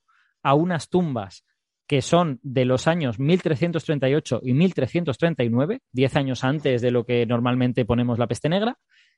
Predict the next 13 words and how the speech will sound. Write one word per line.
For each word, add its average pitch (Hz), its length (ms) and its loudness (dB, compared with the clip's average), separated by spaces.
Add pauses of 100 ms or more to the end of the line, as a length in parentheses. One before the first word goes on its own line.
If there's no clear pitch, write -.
(140)
y 180 120 2
que 170 100 2
están 170 320 0
en 127 220 0
la 123 80 4
actual 139 420 0
Kirguistán, 180 640 -2 (300)
¿vale? 151 260 -6
Uno 123 220 -2
de 123 80 0
esos 127 180 -4
estados, 131 560 2 (260)
eh, 127 600 0